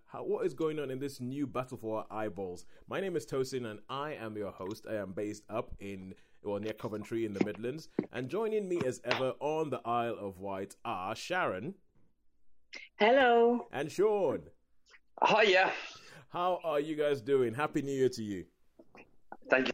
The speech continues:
Speaker 3: very much. Happy
Speaker 2: Happy
Speaker 3: New
Speaker 2: New
Speaker 3: Year to
Speaker 2: Year,
Speaker 3: you too.
Speaker 2: Toast. <laughs> Yes, we're doing well. Thank, I'm, I think I've dried out. I think, I'm not sure, but I think I've dried out.
Speaker 3: Dried out?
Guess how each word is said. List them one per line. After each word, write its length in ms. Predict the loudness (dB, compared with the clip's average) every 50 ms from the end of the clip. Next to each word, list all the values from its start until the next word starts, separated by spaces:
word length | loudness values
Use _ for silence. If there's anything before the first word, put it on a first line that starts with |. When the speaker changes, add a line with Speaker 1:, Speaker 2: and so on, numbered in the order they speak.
| 2 4
Speaker 3:
very 160 | 6 6 8
much. 280 | 8 6 6 6 6
Happy 160 | 4 6 6 6
Speaker 2:
Happy 80 | 6 8
Speaker 3:
New 80 | 6 8
Speaker 2:
New 80 | 8
Speaker 3:
Year 220 | 8 8 8 8 8
to 40 |
Speaker 2:
Year, 160 | 8 6 6 8
Speaker 3:
you 40 | 8 6 6
too. 60 | 6 4 0 -4 -12 -18 -20 -20 -20 -18 -16 -16 -16 -16 -8 _ -2
Speaker 2:
Toast. 120 | -2 -2 -4
<laughs> 40 | -12 -18 -14 -4
Yes, 380 | 2 6 6 6 6 6 6
we're 200 | 6 8 8 8
doing 360 | 8 8 8 8 8 8 8 8
well. 220 | 8 8 6 6
Thank, 180 | 6 6 8 8 6
I'm, 240 | 6 8 6 4 2 0 -6 _ _ 2 4
I 80 | 4 4
think 260 | 6 6 6 8 8
I've 160 | 6 8 8
dried 240 | 8 8 8 8 8
out. 280 | 8 8 8 6 6 2 0 -6 _ _ 2
I 140 | 4 6 8
think, 280 | 8 8 8 8 8
I'm 140 | 8 8 8
not 140 | 8 8 8
sure, 220 | 8 8 8 8 8
but 100 | 8 8
I 40 | 8
think 180 | 8 8 8
I've 100 | 6 8
dried 200 | 8 8 8 8
out. 180 | 8 8 6 4 0 -4 -2 2
Speaker 3:
Dried 260 | 4 6 8 8 8
out? 220 | 8 8 6 6